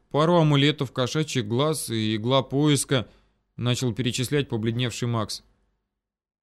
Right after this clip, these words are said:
«Ну ты и свистишь».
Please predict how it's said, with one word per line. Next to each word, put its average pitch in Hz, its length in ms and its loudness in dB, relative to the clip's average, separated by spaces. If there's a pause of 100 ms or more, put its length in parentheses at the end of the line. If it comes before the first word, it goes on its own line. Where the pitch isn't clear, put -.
(360)
«Ну 160 640 2 (180)
ты 185 340 6
и 160 40 8
свистишь». 127 1400 2